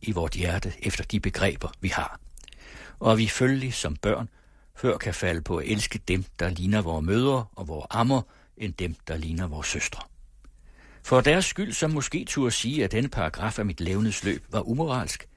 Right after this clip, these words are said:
vil jeg blot pege på de lærdomme, som enhver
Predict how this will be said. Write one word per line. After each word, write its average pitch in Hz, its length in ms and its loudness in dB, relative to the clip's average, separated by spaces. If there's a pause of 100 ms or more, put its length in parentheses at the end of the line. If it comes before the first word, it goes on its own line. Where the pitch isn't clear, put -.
(260)
vil 135 80 2
jeg 131 120 4
blot 120 260 2
pege 92 340 0
på - 160 -4
de 101 260 -6
lærdomme, 98 640 2 (260)
som - 180 -4
enhver 90 340 -2